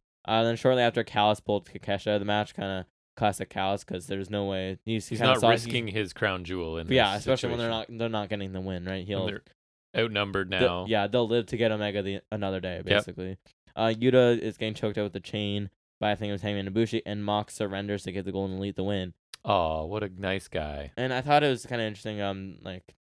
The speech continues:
Speaker 1: the way they're, 'cause co-, commentary is talking about how, like, Mox is kind of annoyed about that after,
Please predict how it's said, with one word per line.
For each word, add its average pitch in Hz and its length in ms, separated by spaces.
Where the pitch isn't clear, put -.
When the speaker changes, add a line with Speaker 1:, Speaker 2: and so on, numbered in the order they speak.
Speaker 1:
the 110 120
way 107 160
they're, 104 280
'cause 110 160
co-, 113 160
commentary 107 440
is 101 40
talking 101 240
about 98 120
how, 95 240
like, 92 240
Mox 95 320
is - 40
kind 104 160
of 98 60
annoyed 95 480
about 120 260
that 120 180
after, 131 380